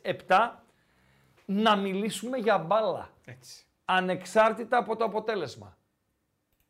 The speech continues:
Speaker 1: Θα γίνει, κάτι θα γίνει. Τρία ένα, ένα τρία, ένα ένα, πέντε δύο. Να μιλήσουμε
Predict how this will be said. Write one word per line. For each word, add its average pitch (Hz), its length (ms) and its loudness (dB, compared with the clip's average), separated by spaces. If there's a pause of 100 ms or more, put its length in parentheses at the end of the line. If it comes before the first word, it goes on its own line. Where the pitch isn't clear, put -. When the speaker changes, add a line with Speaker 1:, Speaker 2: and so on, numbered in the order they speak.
(140)
Speaker 1:
Θα 247 180 0
γίνει, 202 320 -2
κάτι - 320 0
θα 135 160 -8
γίνει. 98 320 -14 (1900)
Τρία 160 300 0
ένα, 175 560 0
ένα 127 340 -4
τρία, 233 380 2
ένα 131 320 0
ένα, 190 600 0 (280)
πέντε 156 360 0
δύο. 196 640 -2 (1160)
Να 185 260 0
μιλήσουμε 190 760 -4